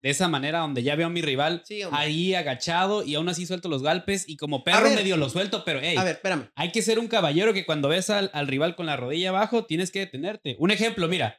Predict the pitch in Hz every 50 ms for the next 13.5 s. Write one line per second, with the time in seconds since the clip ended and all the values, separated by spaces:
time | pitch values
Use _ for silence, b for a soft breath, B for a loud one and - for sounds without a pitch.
0 | _ _ - 131 135 147 160 160 185 180 165 143 123 - - 165 - 185 175 180
1 | 175 - 156 - 151 131 - 135 123 117 110 123 123 113 101 - - _ - 240
2 | 269 277 254 190 208 214 240 - - - 262 254 262 262 254 254 262 269 - 180
3 | 185 214 240 240 - - 247 254 247 240 - - 170 165 170 185 220 233 - -
4 | - 233 220 208 165 - 190 196 208 196 - - 208 208 202 - 226 233 233 -
5 | _ _ _ - 170 180 170 160 147 - 180 190 185 - 202 208 208 185 - 202
6 | 196 185 - - 147 - 190 190 185 202 196 196 220 226 226 214 226 226 214 -
7 | _ - 147 - - 240 170 180 - - - - 190 196 208 196 220 220 - -
8 | - 139 156 180 185 190 190 175 196 190 196 185 175 180 208 214 208 226 220 220
9 | 202 - _ _ _ _ - 139 135 135 151 151 151 143 139 131 139 160 190 208
10 | 208 - - _ _ - 139 139 151 170 180 160 143 135 156 165 175 175 190 202
11 | 190 202 175 - 180 170 165 180 170 165 165 185 175 - 160 160 147 - 127 131
12 | 165 180 170 165 165 160 147 151 143 135 - 156 147 147 175 175 175 - 147 131
13 | 131 127 139 143 - - 95 _ _